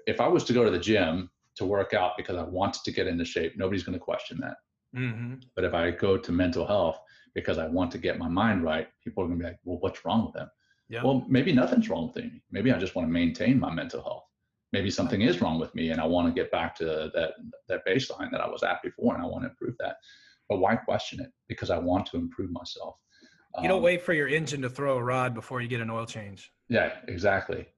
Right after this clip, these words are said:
Speaker 1: Yeah.
Speaker 2: Yeah.
Speaker 1: I mean, the Navy's big on, on P M S, <laughs> preventive maintenance ser-, service,
Speaker 2: Mm-hmm.
Speaker 1: right?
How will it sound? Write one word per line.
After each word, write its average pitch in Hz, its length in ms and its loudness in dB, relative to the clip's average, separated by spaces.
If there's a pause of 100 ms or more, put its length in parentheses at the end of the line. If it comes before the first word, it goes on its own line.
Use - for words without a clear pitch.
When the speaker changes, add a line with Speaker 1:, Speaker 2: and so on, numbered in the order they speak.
Speaker 1:
Yeah. 117 320 2 (500)
Speaker 2:
Yeah. 95 80 -2
Speaker 1:
I 92 120 2
mean, 90 360 0
the 104 80 2
Navy's 95 440 4
big 95 260 4
on, 85 540 2
on 82 220 -2
P 107 200 0
M 95 140 4
S, - 480 4 (220)
<laughs> 127 220 4
preventive 95 520 0
maintenance 95 420 0
ser-, 85 220 0
service, 87 380 2
Speaker 2:
Mm-hmm. 104 60 4
Speaker 1:
right? 85 240 4